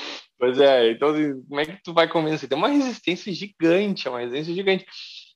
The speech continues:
E aquela coisa do alemão de não errar. Eu acho que isso é uma coisa que eu aprendi, assim, é diferença, assim, eles têm uma resistência muito grande por causa do erro. Então, a gente planeja muito, planeja muita coisa, vê até o fim,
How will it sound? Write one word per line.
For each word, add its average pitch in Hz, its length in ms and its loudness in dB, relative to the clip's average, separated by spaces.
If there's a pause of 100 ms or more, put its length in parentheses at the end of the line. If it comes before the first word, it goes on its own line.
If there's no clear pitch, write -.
(300)
E 214 480 -2 (760)
aquela - 280 2
coisa 147 240 0
do 147 80 -2
alemão 170 300 -2
de 160 100 -4
não 170 180 -4
errar. 165 380 -2
Eu 95 80 -2
acho 120 180 -6
que - 80 -14
isso - 140 -14
é - 20 -8
uma 147 60 -10
coisa 156 160 -2
que - 60 -4
eu 180 40 0
aprendi, 220 300 -4
assim, 165 160 -6
é 117 480 -4 (260)
diferença, 160 400 -4
assim, 110 220 -12
eles 101 220 -10
têm 113 180 -8
uma 143 160 -4
resistência 160 440 -4
muito 170 200 -6
grande 170 280 0
por 196 120 -4
causa 196 140 2
do 294 120 -2
erro. - 260 0 (720)
Então, 123 580 -6
a 123 40 -6
gente 123 160 -8
planeja 139 400 0
muito, 175 500 -4
planeja 135 320 -2
muita 139 260 -4
coisa, 175 600 0 (720)
vê 135 140 4
até 143 160 2
o 147 100 2
fim, 165 600 -4